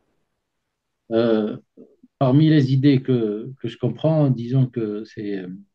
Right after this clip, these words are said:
c'est le fait de, euh, on a affaire à un philosophe déterministe, j'ai l'impression, et qui veut amener un, un instant cartésien, euh, en Afrique. C'est-à-dire, euh,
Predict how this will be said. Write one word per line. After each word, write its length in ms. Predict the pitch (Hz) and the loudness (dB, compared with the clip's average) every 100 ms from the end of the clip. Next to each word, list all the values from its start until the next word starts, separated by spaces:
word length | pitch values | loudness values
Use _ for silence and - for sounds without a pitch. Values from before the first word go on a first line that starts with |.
| _ _ _ _ _ _ _ _ _ _ _ _ | _ _ _ _ _ _ _ _ _ _ _ _
c'est 60 | 139 | 6
le 120 | 139 | 6
fait 260 | 135 180 147 | 6 4 6
de, 100 | 151 | 2
euh, 500 | 156 139 143 - - - | 2 -2 -2 -8 -12 -2
on 120 | 127 | 2
a 60 | 139 | 4
affaire 280 | 143 165 143 | 4 2 4
à 40 | |
un 200 | 147 135 | 4 4
philosophe 500 | - 143 135 135 135 | 2 2 4 4 2
déterministe, 880 | 127 127 131 123 139 185 196 - _ _ _ _ | 0 2 2 2 2 2 -2 -10 _ _ _ _
j'ai 80 | 113 | -8
l'impression, 760 | 110 110 120 - 151 190 214 - _ _ _ _ _ _ _ _ _ | -8 -6 -8 0 2 2 -2 -12 _ _ _ _ _ _ _ _ _
et 60 | 123 | -6
qui 160 | - 127 | 0 4
veut 220 | 151 160 | 4 2
amener 560 | 151 147 139 151 175 156 | 2 4 4 2 2 0
un, 640 | 131 131 113 104 104 101 - _ - | 0 0 -2 -6 -10 -16 -20 _ -6
un 140 | 120 | 0
instant 580 | 139 135 - 151 147 135 | 2 2 0 2 2 0
cartésien, 880 | 143 135 - 120 123 160 175 165 143 113 | -2 -4 -4 -2 -2 -2 -2 -4 -8 -10
euh, 340 | 107 - - - _ - | -12 -12 -16 -20 _ 0
en 120 | 123 | 2
Afrique. 420 | 120 - 110 - _ | 2 -2 -8 -8 _
C'est-à-dire, 500 | _ 110 127 139 123 | _ 0 4 4 4
euh, 320 | 123 113 | 2 2